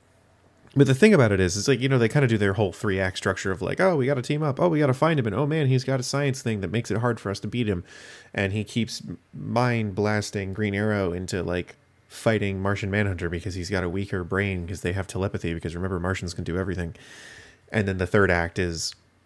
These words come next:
Martian Manhunter disguises himself as Green Arrow, and Green Arrow disguises himself as Martian Manhunter, so Martian Manhunter can combat the psychic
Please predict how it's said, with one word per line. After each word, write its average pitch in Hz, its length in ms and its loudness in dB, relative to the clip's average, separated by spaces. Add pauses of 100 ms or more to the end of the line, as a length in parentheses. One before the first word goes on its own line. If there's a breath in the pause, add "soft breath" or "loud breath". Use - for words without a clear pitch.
(140)
Martian 113 280 4
Manhunter 104 280 0
disguises 92 420 0
himself 90 280 -4
as 95 40 -12
Green 90 240 -2
Arrow, 90 240 -2
and 87 80 -8
Green 92 180 -8
Arrow 90 120 -4
disguises 87 420 -6
himself 87 300 -6
as 85 120 -10
Martian 87 260 -8
Manhunter, 92 440 -8
so 85 460 -6 (400)
Martian - 260 -2
Manhunter 92 360 -4
can 95 180 -10
combat 87 580 -6
the - 60 -6
psychic 92 460 -4